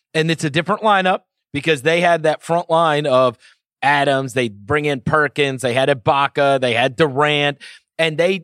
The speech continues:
and that's the way they were able to take, uh, a Golden State to the brink.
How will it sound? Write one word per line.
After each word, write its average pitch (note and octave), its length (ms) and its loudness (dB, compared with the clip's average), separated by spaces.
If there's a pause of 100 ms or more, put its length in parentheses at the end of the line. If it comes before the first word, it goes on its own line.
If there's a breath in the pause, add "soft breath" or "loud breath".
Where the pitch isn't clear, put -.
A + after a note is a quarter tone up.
(120)
and E3 180 0
that's G#3+ 240 0
the C#4+ 100 -4
way G3+ 300 0
they G3+ 440 -2 (360)
were F3 160 -2
able F#3 320 0
to D#3+ 100 0
take, F3+ 440 0
uh, D#3 420 4 (400)
a D#3+ 100 0
Golden F#3+ 360 0
State G#3+ 300 0
to F#3 60 -4
the F3 120 0
brink. A3+ 440 0